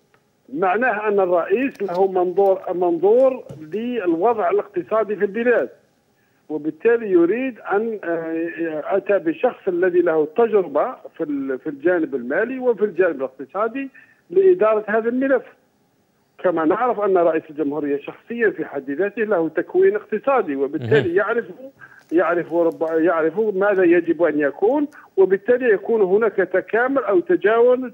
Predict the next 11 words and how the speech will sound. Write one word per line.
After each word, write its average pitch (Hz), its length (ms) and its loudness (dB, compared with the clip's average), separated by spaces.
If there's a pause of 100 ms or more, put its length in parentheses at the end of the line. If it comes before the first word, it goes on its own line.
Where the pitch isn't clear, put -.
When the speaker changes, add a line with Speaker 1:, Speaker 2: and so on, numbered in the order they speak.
Speaker 1:
تجاوب 185 500 0
بين 214 200 4
الوزير 165 460 0
الأول 226 460 -2 (520)
وال-، 185 640 2
ورئيس 180 540 2 (100)
الجمهورية 170 560 -2
من 185 200 0
منطلق 190 380 -2 (100)
اقتصادي. 214 580 -2 (1500)
Speaker 2:
مهم. 151 280 -2